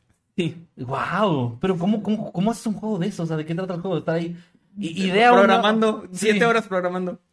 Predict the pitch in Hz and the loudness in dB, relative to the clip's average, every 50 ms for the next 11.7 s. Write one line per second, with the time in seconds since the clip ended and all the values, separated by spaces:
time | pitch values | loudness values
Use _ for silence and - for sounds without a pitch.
0 | _ - 175 165 175 220 240 - 247 247 233 233 202 180 170 196 196 196 170 - | _ -4 0 0 0 0 0 2 0 0 0 0 -4 -4 -2 -2 -2 -2 -4 -6
1 | - - 180 170 175 175 165 160 156 135 143 143 139 147 147 131 139 139 139 131 | -10 -8 -6 -4 -4 -4 -2 -4 -4 -2 -4 -4 -4 -4 -4 -4 -4 -4 -6 -6
2 | 127 160 160 151 127 117 113 113 120 180 180 180 208 220 202 - 214 208 208 208 | -4 -4 -4 -2 -2 -4 -2 2 4 4 4 4 0 -4 -2 0 0 0 0 0
3 | 208 190 185 185 180 208 190 180 175 175 147 - - 180 185 220 302 - _ _ | -2 -2 -2 -2 -2 -2 -2 -2 -2 -4 -6 -6 -4 -6 -4 -6 -6 -10 _ _
4 | - - 123 120 - 147 151 147 147 - 156 151 156 160 175 180 175 175 156 139 | -10 -6 -4 -4 -2 -2 -4 -6 -6 -6 -6 -6 -6 -4 -4 -4 -4 -6 -8 -10
5 | 135 - 156 147 139 165 _ _ _ - - 117 113 113 113 113 110 104 - - | -8 -8 -8 -8 -8 -12 _ _ _ -10 -8 -6 -4 -4 -4 -4 -6 -6 -8 -14
6 | _ _ - _ _ - 117 120 127 123 131 139 156 160 - 151 135 127 120 - | _ _ -20 _ _ -6 -4 -2 -2 -2 0 0 -2 0 0 0 -2 -2 -2 -6
7 | 117 113 - 147 147 147 - 160 143 139 143 135 147 147 143 131 139 127 123 123 | -10 -8 -6 -6 -6 -6 -6 -8 -8 -8 -8 -6 -6 -6 -6 -6 -6 -6 -6 -4
8 | 120 113 107 107 - - _ _ - - 110 110 117 117 135 131 131 143 151 156 | -4 -6 -6 -8 -10 -18 _ _ -14 -12 -8 -6 -4 -2 -2 0 2 2 2 2
9 | 147 147 135 - 131 - 123 107 107 - - 180 170 160 165 165 185 175 170 170 | 0 -2 -4 -6 -8 -6 -6 -6 -6 -4 -4 -2 0 0 -2 -2 -2 -2 -2 -2
10 | 170 165 165 156 151 156 - 156 160 165 - - _ _ _ - 113 110 110 110 | -2 -2 -2 -2 -4 -4 -6 -10 -12 -14 -18 -20 _ _ _ -6 -4 -2 -2 -4
11 | 95 90 107 110 113 104 101 101 113 117 110 104 98 - | -4 -4 -4 -4 -4 -4 -4 -6 -6 -4 -4 -6 -8 -10